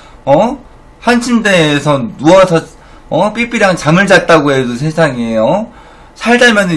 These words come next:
이 미치-, 야, 어? 아우, 막 짜증나가지고 서로 막, 어? 발로 차고 이러는 사이에, 세상에, 웬일이야. 아우, 이런 상상을 한다는 자체가 용납이 안 돼, 지금.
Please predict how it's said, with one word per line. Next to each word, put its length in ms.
이 60
미치-, 540
야, 60
어? 360
아우, 300
막 220
짜증나가지고 680
서로 260
막, 260
어? 180
발로 320
차고 340
이러는 240
사이에, 360
세상에, 460
웬일이야. 520
아우, 220
이런 200
상상을 440
한다는 360
자체가 760
용납이 380
안 180
돼, 100
지금. 420